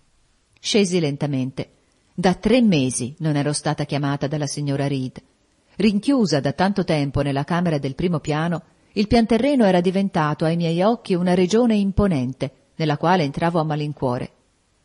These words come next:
Giunsi nell'anticamera, davanti alla porta della sala da pranzo. Là mi fermai timidamente. Le ingiuste punizioni mi avevano resa vile.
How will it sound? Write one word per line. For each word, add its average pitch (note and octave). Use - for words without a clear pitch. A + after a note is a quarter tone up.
Giunsi C4
nell'anticamera, D3+
davanti D#3
alla D3
porta D3
della C#3
sala D3
da C3+
pranzo. B2+
Là G#3
mi F3
fermai C#3
timidamente. C3
Le F3
ingiuste E3+
punizioni D3+
mi F3
avevano C#3+
resa C3
vile. C3+